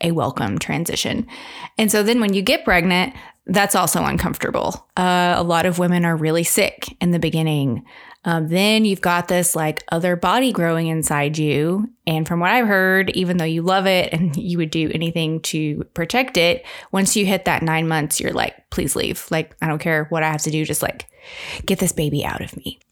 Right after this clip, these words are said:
And by all accounts, birth is a messy and painful affair, be that natural, C-section, whatever. It's just, it's an ordeal. Um,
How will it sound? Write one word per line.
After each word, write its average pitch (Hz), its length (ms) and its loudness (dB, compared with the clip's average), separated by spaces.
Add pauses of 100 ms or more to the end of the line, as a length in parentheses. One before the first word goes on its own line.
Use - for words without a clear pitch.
(100)
And 269 220 2
by 233 140 2
all 254 180 2
accounts, 180 500 0
birth 180 520 -2
is 170 340 0
a 160 220 0
messy 151 760 0
and 160 160 -2
painful - 500 -4
affair, - 520 -4
be 160 80 -2
that 139 300 -4
natural, 175 640 0
C-section, 165 640 -2
whatever. 143 440 0
It's - 200 -2
just, - 260 -2
it's - 140 -4
an 170 60 0
ordeal. 202 420 2 (460)
Um, 196 380 2